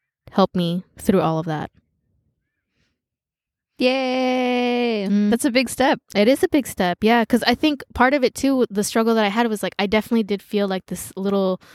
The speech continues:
Speaker 1: sense of entitlement. We're like, "Well, what the hell? Like, I should get, like, you know, treatment from, like, the veteran healthcare system. Like, it's not happening the way that I want." And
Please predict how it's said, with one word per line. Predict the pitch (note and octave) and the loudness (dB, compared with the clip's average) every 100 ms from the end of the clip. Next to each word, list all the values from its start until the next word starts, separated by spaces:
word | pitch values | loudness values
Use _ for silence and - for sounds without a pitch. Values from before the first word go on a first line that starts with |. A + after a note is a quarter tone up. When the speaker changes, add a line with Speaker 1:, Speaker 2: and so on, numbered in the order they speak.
| - _ - | -20 _ -4
Speaker 1:
sense | - A3 | 0 2
of | A3 | 2
entitlement. | G#3 - G3 G3+ G#3+ | 2 2 2 4 2
We're | G3 | 2
like, | F3+ F3 - | 0 0 2
"Well, | F#3+ | 2
what | G3+ | 2
the | G#3 | 2
hell? | G3 A3+ | 2 2
Like, | F#3+ E3+ - - _ _ - | 2 -2 -4 -14 _ _ 0
I | G3 F#3+ F#3 F3 E3+ - _ | 2 4 2 0 -4 -10 _
should | - - A3+ F#3+ | -4 2 2 2
get, | G3 E3+ | 0 0
like, | F3+ E3+ E3 - _ _ _ _ _ _ _ _ _ _ _ _ _ | -2 -4 -4 -10 _ _ _ _ _ _ _ _ _ _ _ _ _
you | G3 G3+ | 0 2
know, | F#3+ F3 F3 | 4 2 0
treatment | - - - G3+ E3+ - | -2 0 2 0 0 -4
from, | - F#3 | -4 -2
like, | F3 E3+ - _ | -2 -4 -6 _
the | - | -2
veteran | F#3 F#3 F3 | 2 2 0
healthcare | F#3 F3 - F3 E3 | -2 -4 -4 -6 -2
system. | F#3 F3 F3 E3 | -4 -2 -4 -4
Like, | E3 E3 - - _ _ _ _ _ _ _ - | -6 -6 -6 -16 _ _ _ _ _ _ _ -4
it's | F#3+ - | -2 0
not | G3+ - | 0 2
happening | G3+ G3+ G#3 F#3+ | 0 2 0 0
the | F3+ | 0
way | F3 F#3 | 2 2
that | F#3 | 0
I | E3+ | -2
want." | F3+ F#3+ F3+ | 0 0 0
And | F3 E3+ | -4 -8